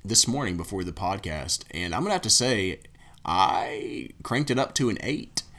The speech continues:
And I know that we're not rating all these games, but I just wanna, if anyone was watching those videos and saw me give that rating, um,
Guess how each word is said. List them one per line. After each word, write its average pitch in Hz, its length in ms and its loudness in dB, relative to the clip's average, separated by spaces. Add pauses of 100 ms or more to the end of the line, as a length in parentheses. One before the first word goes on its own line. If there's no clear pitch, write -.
And 110 120 2
I - 20 4
know 131 140 8
that 131 60 8
we're 123 100 6
not 117 180 8
rating 120 260 4
all 113 120 0
these 101 160 2
games, 104 340 0
but 104 100 -2
I 98 60 -2
just 101 160 0
wanna, 101 160 -2
if 98 240 -4
anyone 104 380 0
was 90 120 -2
watching 92 320 -2
those 87 200 -4
videos 92 480 -2
and 85 100 -4
saw 87 240 2
me 87 140 -4
give 82 240 -4
that 87 260 -6
rating, 87 380 -2 (400)
um, 87 400 0